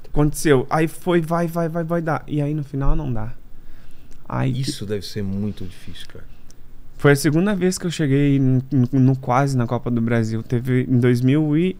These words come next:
Speaker 1: e dez, ou foi dois mil, dois mil e nove, eu perdi uma Copa do Brasil pro Corinthians, jogando no Inter.
Speaker 2: Que
Speaker 1: Fui
Speaker 2: foi dois a zero?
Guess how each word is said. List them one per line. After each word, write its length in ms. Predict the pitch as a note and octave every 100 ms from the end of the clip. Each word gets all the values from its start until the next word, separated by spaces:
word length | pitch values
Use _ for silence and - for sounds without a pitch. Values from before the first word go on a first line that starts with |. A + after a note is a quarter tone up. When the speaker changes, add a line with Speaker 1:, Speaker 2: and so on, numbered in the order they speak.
| -
Speaker 1:
e 180 | C#3 C3
dez, 1200 | B2 A#2+ C3+ E3 B2+ - - - - - - -
ou 180 | B2+ A#2+
foi 220 | - B2+
dois 240 | B2 A#2+
mil, 120 | C3 -
dois 160 | C3+ B2
mil 140 | C#3+
e 40 | C3+
nove, 380 | B2 D3+ D#3
eu 60 | C3+
perdi 380 | C3 C3 B2 C#3+
uma 160 | D3+
Copa 240 | C#3+ C3+ C#3
do 80 | B2+
Brasil 280 | B2+ B2+ D3
pro 200 | - E3+
Corinthians, 640 | G#3 G3 E3+ D#3+ C#3 - -
jogando 340 | B2+ C3 C#3
no 140 | C#3
Inter. 320 | C3 A#2+ - B2 - - - - - - - - - - -
Speaker 2:
Que 60 |
Speaker 1:
Fui 200 | - B2
Speaker 2:
foi 200 | A2+ G#2+
dois 300 | F#2+ G2+ A2+ G2
a 60 |
zero? 460 | F#2 C3 D3 G2